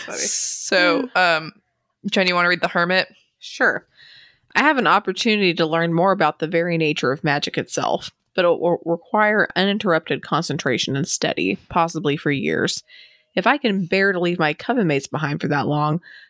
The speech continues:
Speaker 1: I'll strike my friends from the second line of my sources, draw two wisdom cards of my choice from the discard pile,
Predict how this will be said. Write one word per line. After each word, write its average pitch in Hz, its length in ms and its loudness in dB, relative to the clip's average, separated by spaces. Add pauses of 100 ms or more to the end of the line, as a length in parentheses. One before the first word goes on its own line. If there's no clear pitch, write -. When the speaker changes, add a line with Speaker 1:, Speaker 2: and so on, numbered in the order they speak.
(100)
Speaker 1:
I'll 208 160 2
strike 214 380 0
my 170 180 2
friends 170 400 0
from 147 140 -4
the 147 80 -2
second - 360 -4
line 165 220 2
of 147 80 0
my 139 160 -6
sources, - 680 -2 (100)
draw 175 220 2
two 220 260 0
wisdom 180 320 0
cards 165 300 0
of 156 240 -4
my 165 260 0
choice 151 420 -2
from 156 140 -4
the 147 80 0
discard 156 480 -4
pile, - 380 -2